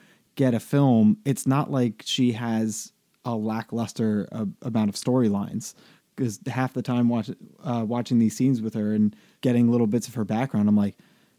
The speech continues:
"All right, that would be really cool to see." And I really like the idea of some of these films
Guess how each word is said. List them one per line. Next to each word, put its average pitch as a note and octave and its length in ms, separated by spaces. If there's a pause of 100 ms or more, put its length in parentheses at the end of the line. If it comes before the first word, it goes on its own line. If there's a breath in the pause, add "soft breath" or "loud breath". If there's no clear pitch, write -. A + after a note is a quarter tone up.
"All B2+ 80
right, A#2 240 (380)
that G#2+ 120
would G#2+ 100
be A2+ 80
really A2+ 260
cool A2+ 220
to G#2+ 40
see." G#2 520 (160)
And A2 500 (380)
I D3 80
really D3 300
like B2+ 220
the B2 140
idea A#2+ 460
of A2+ 420
some B2+ 240
of B2 60
these A#2 200
films A#2+ 560